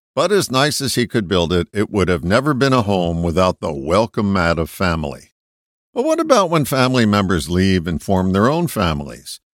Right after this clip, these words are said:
For the parent or parents left behind, they often experience empty nest syndrome. That's a fancy way of saying your home became a house. But home is really a sensation, not walls with a foundation.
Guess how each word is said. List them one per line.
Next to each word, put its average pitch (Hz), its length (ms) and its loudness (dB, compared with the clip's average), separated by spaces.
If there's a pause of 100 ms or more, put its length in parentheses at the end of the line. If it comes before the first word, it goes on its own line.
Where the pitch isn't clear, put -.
(240)
For - 80 -8
the 170 120 -4
parent 120 420 0
or 117 60 0
parents 104 480 0
left 101 240 0
behind, 92 440 2
they 110 120 4
often 117 340 2
experience 127 760 0 (140)
empty 147 460 -4
nest 151 300 -2
syndrome. 71 640 -4 (540)
That's 156 200 -4
a 117 60 -6
fancy 131 360 0
way 110 220 4
of 98 100 0
saying 107 340 2
your 90 160 0
home 110 380 2
became 90 420 -2
a 87 120 0
house. - 600 -10 (760)
But 190 80 -2
home 208 300 4
is 135 180 0
really 135 320 2
a 131 60 2
sensation, 117 800 -2
not 98 260 -2
walls 95 540 2
with 82 160 -8
a - 40 0
foundation. 87 840 -2